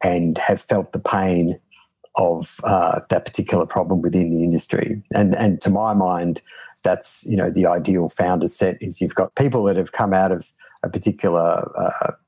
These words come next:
industry, seen the problem, felt the pain, have decided they want to jump out and solve that problem, get those people together with people that have been down the track before. So they,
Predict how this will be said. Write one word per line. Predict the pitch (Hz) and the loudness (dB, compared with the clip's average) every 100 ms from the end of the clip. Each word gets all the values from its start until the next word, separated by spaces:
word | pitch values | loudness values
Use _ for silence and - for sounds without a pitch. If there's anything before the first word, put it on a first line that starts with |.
| _ | _
industry, | 135 127 123 - 123 117 113 _ _ _ - | 2 2 0 0 2 2 0 _ _ _ -4
seen | 135 120 | 0 2
the | 98 | 0
problem, | - 98 92 95 85 - | 0 -2 0 0 -2 -2
felt | 113 95 - | -2 -2 -4
the | |
pain, | 92 98 90 87 90 - _ _ | -2 0 0 0 -4 -8 _ _
have | - 82 | -4 -4
decided | 87 - 90 87 85 | -4 0 2 0 0
they | 87 | 0
want | 85 82 | 0 -2
to | - | 0
jump | 87 87 | -2 0
out | 87 80 - _ _ _ _ | 0 0 -2 _ _ _ _
and | - 92 | -4 -4
solve | - 104 107 | 0 0 2
that | 95 87 | 0 -2
problem, | - 95 87 85 - - - _ _ | -2 0 2 0 -2 -12 -20 _ _
get | 127 - - | -2 0 0
those | 104 117 113 | 2 2 0
people | - 95 87 85 | 0 -2 -2 -6
together | - - 87 82 87 - _ _ | -4 0 2 2 -2 -6 _ _
with | - 90 87 - - | -2 -2 -2 -8 -8
people | - 85 90 | -6 -2 0
that | 85 | 2
have | 87 - | 0 -4
been | - 92 87 | -2 0 0
down | 92 90 85 | 0 0 -2
the | |
track | 82 - 87 _ | -2 -2 -2 _
before. | - - 117 117 113 | -10 -2 2 2 0
So | 104 87 | 0 2
they, | 87 87 87 | 2 2 0